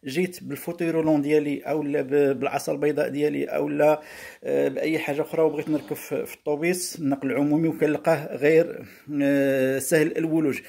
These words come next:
فبالتالي هنا المشكل ماشي فيا أنا كشخص، ولكن المشكل في داك اللي مكن هاد الحافلات أنها ت-،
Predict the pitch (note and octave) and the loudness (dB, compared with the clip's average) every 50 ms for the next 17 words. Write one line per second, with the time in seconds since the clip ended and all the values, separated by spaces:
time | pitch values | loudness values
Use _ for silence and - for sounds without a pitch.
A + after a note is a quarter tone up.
0 | - - - C#3 B2+ B2+ - - - D#3+ D#3+ D#3+ D#3+ D#3 D#3 - - - _ B2 | -20 -8 -2 0 0 0 -2 2 4 6 6 6 4 -2 -4 -8 -16 -18 _ -4
1 | C3 D3+ D3 D3 C#3+ C#3 C#3+ C#3+ C#3+ - - C#3+ C3+ C3 - - A#2+ C3+ C3 - | -2 -2 -2 -2 -2 -2 -2 -2 -2 -2 -2 -4 -4 -4 -4 -6 -6 -6 -4 -4
2 | A3 G#3+ G#3+ - G#3 G3 G3+ - D3+ D#3 D#3+ D#3+ D#3 - C#3+ - - G#3+ A3 - | -4 -4 -4 -4 -2 -2 0 0 0 -2 -4 -4 -2 -2 -4 0 0 -2 -2 -2
3 | - - - _ _ _ - C3+ C#3+ D3+ D#3 - D3+ D3+ D3 C#3+ C#3 - - F#3 | -6 -12 -14 _ _ _ -4 -4 -4 -4 -4 -4 -4 -4 -4 -4 -6 -6 -6 -8
4 | F#3+ F#3 - C3+ C3 F#3 F#3+ - F3 E3+ E3 E3+ F3+ F#3+ F#3 - - - - - | -8 -8 -8 -2 0 0 0 0 -6 -6 -4 -4 -4 -4 -6 -12 -16 -18 -18 -14
5 | - - C#3+ - - _ - A3 G3 C3 C3 D#3 E3 D#3+ D#3+ - - E3 D#3 - | -8 -8 -8 -8 -10 _ 4 4 4 6 2 -2 -2 -2 -2 -4 -4 -4 -4 -4
6 | - D#3+ D#3+ E3+ E3 E3 - D#3 D3+ D3+ D3 C3+ C3+ C#3 - - - C#3+ C3+ C3 | -4 0 2 2 2 2 -2 -6 -4 -4 -4 -2 -2 -4 -4 -6 -6 -4 -4 -2
7 | C3+ C3 B2+ B2+ B2+ B2+ B2 A#2+ B2 A#2+ A#2+ A#2+ - - | -2 -4 -4 -4 -6 -6 -6 -6 -6 -6 -6 -6 -8 -10